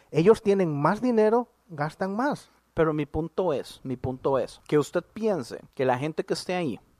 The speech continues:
Speaker 2: no toma en cuenta el po-, porque es que es poder, huevón. U-,
Speaker 1: Yo
Speaker 2: usted le
Speaker 1: entiendo.
Speaker 2: echa,
Speaker 1: No,
Speaker 2: usted,
Speaker 1: no, yo entiendo
Speaker 2: usted ser un
Speaker 1: eso.
Speaker 2: cardinal, ma, usted tiene poder sobre toda.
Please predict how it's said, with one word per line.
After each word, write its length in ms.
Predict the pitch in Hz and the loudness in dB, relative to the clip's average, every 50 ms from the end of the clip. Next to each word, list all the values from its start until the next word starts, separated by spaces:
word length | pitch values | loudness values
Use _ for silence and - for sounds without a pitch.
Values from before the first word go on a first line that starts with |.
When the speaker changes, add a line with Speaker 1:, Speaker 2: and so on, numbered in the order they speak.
| _ _ _ | _ _ _
Speaker 2:
no 320 | 165 151 151 151 156 165 | -4 -2 2 4 2 2
toma 320 | - _ - 185 185 185 185 | 4 _ 2 2 2 0 -4
en 80 | 185 | -4
cuenta 540 | - - - 170 156 127 - - - - - - _ _ _ _ _ _ _ _ | -6 -4 -2 -2 -2 -2 -4 -8 -12 -14 -14 -16 _ _ _ _ _ _ _ _
el 220 | - 147 143 135 | -2 0 0 -2
po-, 240 | - _ - - - - - - - _ | -2 _ -2 -2 -2 -4 -10 -20 -6 _
porque 260 | - 165 170 - - 160 | 2 2 2 2 -2 -6
es 100 | 151 - | -6 -6
que 120 | - - | -8 -8
es 140 | 185 - - | -8 -8 -10
poder, 540 | - _ - 202 180 170 156 156 170 180 180 | -14 _ -4 -2 -2 0 0 0 0 0 -2
huevón. 460 | 165 151 131 123 120 131 156 160 139 | -4 -4 -4 -2 0 0 0 0 -2
U-, 100 | - 52 - - - - - - - 139 127 | -6 -10 -16 -18 -20 -20 -20 -20 -18 -10 -4
Speaker 1:
Yo 180 | - - 135 | 2 4 6
Speaker 2:
usted 260 | 139 147 156 151 196 208 | 6 6 6 6 6 8
le 140 | - 233 | 8 6
Speaker 1:
entiendo. 0 | |
Speaker 2:
echa, 160 | 233 - - - 240 - | 6 6 2 0 2 2
Speaker 1:
No, 60 | 170 | 4
Speaker 2:
usted, 80 | 185 185 | 4 4
Speaker 1:
no, 80 | 147 | 2
yo 120 | 143 143 151 | 4 2 2
entiendo 460 | 160 165 - 180 180 175 180 175 180 | 0 0 2 4 4 4 4 6 6
Speaker 2:
usted 20 | 156 147 214 | 6 8 6
ser 60 | 208 | 6
un 40 | 226 226 | 4 2
Speaker 1:
eso. 80 | - | 2
Speaker 2:
cardinal, 560 | - 214 190 190 175 165 143 143 143 156 156 | 2 0 0 0 -4 -6 -4 -2 -2 0 0
ma, 200 | 165 175 165 147 | 0 -2 -2 -2
usted 220 | 127 120 - - 139 | -4 -4 -6 -12 -12
tiene 240 | - 160 156 165 165 | -10 -10 -10 -10 -8
poder 420 | - - 147 139 131 135 139 143 | -6 -4 -4 -2 -2 -4 -4 -6
sobre 360 | 151 - 170 156 151 135 127 123 | -4 -2 -2 0 0 0 -2 -4
toda. 480 | - _ _ _ 160 160 156 - - | -6 _ _ _ 2 4 4 2 0